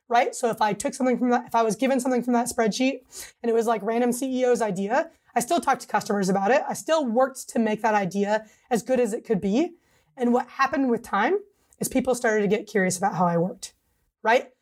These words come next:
My boss started to see, "Oh, Teresa actually can take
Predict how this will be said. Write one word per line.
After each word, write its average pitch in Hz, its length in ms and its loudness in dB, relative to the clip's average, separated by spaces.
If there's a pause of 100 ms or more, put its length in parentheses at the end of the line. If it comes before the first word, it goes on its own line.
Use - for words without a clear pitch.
(160)
My 240 80 0
boss 330 380 0
started 262 240 0
to 233 80 -2
see, 240 460 -2 (280)
"Oh, 359 320 0
Teresa 359 460 0
actually 277 340 0
can 254 180 -2
take 311 300 0